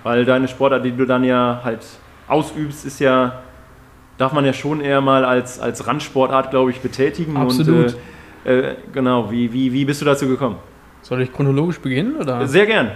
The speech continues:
Speaker 1: warum nicht?
Speaker 2: Ja, ähm, zunächst habe ich mit, ähm, Tennis angefangen, als ich ungefähr vier oder drei war, das weiß ich noch, beim T C Usedom. Da bin ich über meinen Opa dran gekommen, weil der damals Vorstandsvorsitzender war im T C Oersede Club.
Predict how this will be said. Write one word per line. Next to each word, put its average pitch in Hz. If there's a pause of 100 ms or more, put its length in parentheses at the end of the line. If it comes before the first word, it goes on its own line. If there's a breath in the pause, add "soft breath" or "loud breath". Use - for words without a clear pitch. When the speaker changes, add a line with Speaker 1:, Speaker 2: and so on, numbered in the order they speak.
Speaker 1:
warum 139
nicht? 139 (380 loud breath)
Speaker 2:
Ja, 175
ähm, 175 (260)
zunächst 190
habe 185
ich 180
mit, 160
ähm, 139 (240 loud breath)
Tennis 165
angefangen, 175
als 135
ich 143
ungefähr 139
vier 160
oder 147
drei 139
war, 170
das 139
weiß 143
ich 160
noch, 160
beim 135
T 151
C 139
Usedom. 175 (800)
Da 127
bin 131
ich 131
über 131
meinen 123
Opa 147
dran 160
gekommen, 170
weil 127
der 123
damals 123 (720 loud breath)
Vorstandsvorsitzender 165
war 151
im 160 (240)
T 160
C -
Oersede 165
Club. 180